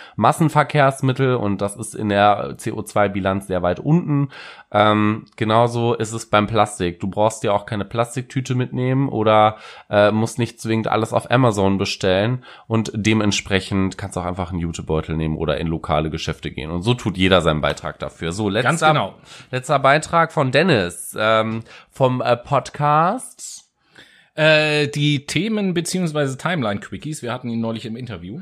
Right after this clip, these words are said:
Speaker 1: Ganz genau. Ähm, Entschleunigung und faire Bezahlung für wichtige Arbeiten sehe ich auch so. Systemrelevante Berufe sollten definitiv, äh, tarifvertraglich bezahlt werden. Dazu,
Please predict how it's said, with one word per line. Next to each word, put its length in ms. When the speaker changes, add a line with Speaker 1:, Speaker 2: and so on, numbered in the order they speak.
Speaker 1:
Ganz 320
genau. 420
Ähm, 280
Entschleunigung 800
und 180
faire 280
Bezahlung 540
für 160
wichtige 400
Arbeiten 500
sehe 160
ich 160
auch 320
so. 420
Systemrelevante 880
Berufe 420
sollten 360
definitiv, 720
äh, 160
tarifvertraglich 880
bezahlt 540
werden. 340
Dazu, 540